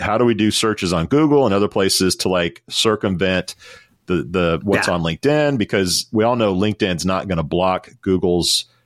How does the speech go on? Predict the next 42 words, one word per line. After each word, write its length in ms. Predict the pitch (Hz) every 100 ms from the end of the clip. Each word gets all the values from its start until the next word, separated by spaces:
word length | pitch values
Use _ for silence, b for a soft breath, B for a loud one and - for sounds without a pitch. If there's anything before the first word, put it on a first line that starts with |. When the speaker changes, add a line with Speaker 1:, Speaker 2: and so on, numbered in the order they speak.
| _ -
Speaker 1:
uh, 400 | 85 82 80 76
search 560 | - 104 110 - - -
or 140 | 87
spiders 540 | - 101 113 156 175 -
'cause 180 | 95
they 100 | 90
still 300 | 85 - 107
need 380 | 104 98 92 80
to 120 | -
be 220 | 78 90 90
on 300 | 87 87 76
linked 360 | 87 90 - -
or, 160 | 82
uh, 60 | 82
Google 320 | 73 92 82
searches. 460 | - 90 - 120 120
So 240 | 113 95 B B -
that's 220 | 135 -
one 220 | 117 113
thing 160 | 104 92
I 80 | 87
think 260 | 95 85
if 140 | 87 110
you 80 |
can 140 | 117 104
leverage 360 | 95 87 78
Google 340 | 104 104 90 82
like 200 | 80 -
these 200 | 82 -
folks 320 | 80 73 -
know, 380 | 98 123 87 82 B B B _
then 320 | 104 95 90 104
you're 120 | 98
probably 240 | 113 107
gonna 140 | 92 82
be 80 |
safe 360 | 82 101 85 -
in 80 | 80
terms 360 | 90 80 78
of 100 | 80
LinkedIn. 540 | 73 80 - 82 71 76
So 340 | - 101 92